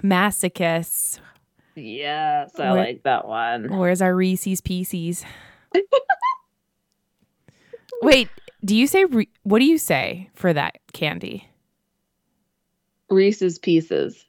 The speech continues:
Speaker 1: Reese's
Speaker 2: I know it's not
Speaker 1: Pieces.
Speaker 2: correct, but I like a good rhyme.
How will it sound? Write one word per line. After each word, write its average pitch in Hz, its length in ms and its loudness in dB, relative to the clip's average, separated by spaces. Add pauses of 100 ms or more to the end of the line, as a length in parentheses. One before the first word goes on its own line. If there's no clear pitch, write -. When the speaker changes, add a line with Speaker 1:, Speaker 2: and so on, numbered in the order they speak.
(480)
Speaker 1:
Reese's 185 460 -4
Speaker 2:
I 180 140 0
know 349 180 0
it's 208 140 -4
not 165 160 -2
Speaker 1:
Pieces. - 80 -10
Speaker 2:
correct, 151 380 -2 (180)
but 381 120 -4
I 330 140 -2
like 302 240 -6
a 311 60 -8
good 339 200 -4
rhyme. 214 460 -4